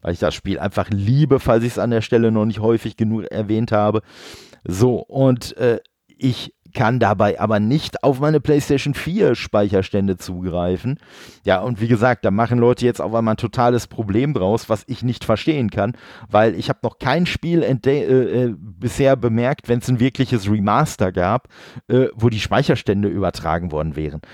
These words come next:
weil das in der Regel dann wirklich ein komplett anderes Spiel ist und dementsprechend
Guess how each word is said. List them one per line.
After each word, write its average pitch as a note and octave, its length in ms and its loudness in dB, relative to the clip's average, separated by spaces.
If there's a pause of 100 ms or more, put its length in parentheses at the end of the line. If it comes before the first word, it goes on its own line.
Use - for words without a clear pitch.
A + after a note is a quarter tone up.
(160)
weil G2 320 2 (140)
das G2 320 0
in A#2 140 -4
der G#2 120 0
Regel A2+ 300 2
dann G2+ 180 0
wirklich A#2 300 -4
ein - 100 -6
komplett A2+ 720 0
anderes C#3+ 380 0
Spiel G3+ 340 -4
ist - 380 -2 (320)
und C#3 340 2 (100)
dementsprechend C3+ 1300 -2